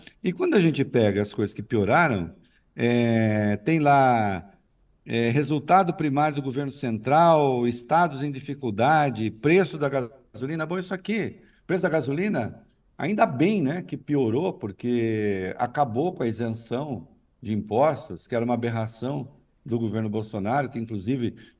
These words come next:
prejudicava as contas públicas, né? É, mortes nas estradas, bom, o governo não pode ter culpa disso. Suicídio,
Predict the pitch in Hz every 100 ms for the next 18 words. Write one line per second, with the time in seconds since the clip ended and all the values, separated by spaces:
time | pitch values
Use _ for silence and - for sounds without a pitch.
0 | - 151 143 143 120 117 120 139 151 113
1 | - 120 117 107 - - 160 196 123 92
2 | 85 76 - _ _ _ _ _ - 101
3 | 156 170 - _ _ _ - 120 117 117
4 | 117 113 113 113 143 190 - 127 113 107
5 | - 160 180 98 90 117 92 80 - -
6 | 85 95 139 147 117 113 110 - 117 101
7 | 92 151 143 95 82 - 160 135 - 156
8 | 190 120 98 85